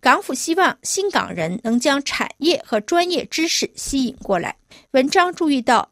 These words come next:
无论当地人怎么想，他们都无话可说。一位年轻的艺术家总结说，“只能认命，要么接受继续生活，要么离开。”但这是一个复杂的选择。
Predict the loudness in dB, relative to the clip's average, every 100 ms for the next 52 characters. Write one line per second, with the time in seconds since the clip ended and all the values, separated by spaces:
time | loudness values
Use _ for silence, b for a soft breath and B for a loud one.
0 | 0 6 6 4 2 2 2 0 0 2
1 | 0 -2 -2 -2 -2 -2 -2 -4 -6 _
2 | -2 0 2 4 4 2 -4 -4 -2 -2
3 | -4 -8 -18 -8 -2 0 -2 B B B
4 | -2 2 4 6 4 4 2 0 2 0
5 | 0 -2 -2 -2 2 2 0 -6 -6 -4
6 | -2 2 0 0 _ 0 4 4 4 4
7 | 4 4 0 -4 _ _ 2 4 4 0
8 | 0 2 2 0 _ -8 -4 -4 -4 -6
9 | -2 -2 -2 -2 -6 -4 2 2 2 -8
10 | -10 -8 -4 0 -2 -4 b b b _
11 | 2 4 2 0 0 0 -2 -4 -6 -6
12 | -2 0 0 -2 -4 -4 -6 -6 -8 -8